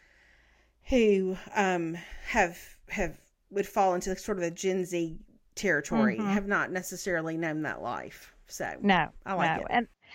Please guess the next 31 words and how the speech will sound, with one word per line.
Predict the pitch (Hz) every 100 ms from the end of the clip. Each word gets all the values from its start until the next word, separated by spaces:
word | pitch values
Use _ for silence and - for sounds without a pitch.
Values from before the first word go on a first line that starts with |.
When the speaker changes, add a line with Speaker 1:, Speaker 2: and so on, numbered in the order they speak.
| - -
Speaker 2:
I | 269
like | 302 302 320 -
it | -
because, | 233 226 208 196
like, | 175
I | -
know | 220 208
we | 202
have, | 202 170
like, | 165 202
we | 202
walk | 190 185
on | 196
the | 170
nature | 165 - 185
trails, | 196 185 190
and | 202 202
there | 226 254
is, | 220 233
like, | 208 -
I | 202
mean, | 202
it | 240 262
is | 240 240
like | 208 190
a, | 165 -
a | - 190
boys' | 160 147 208 196 208 202 - 151
bike | 180 175 190 185 160
gang | 180 165 156 151 151
back | 233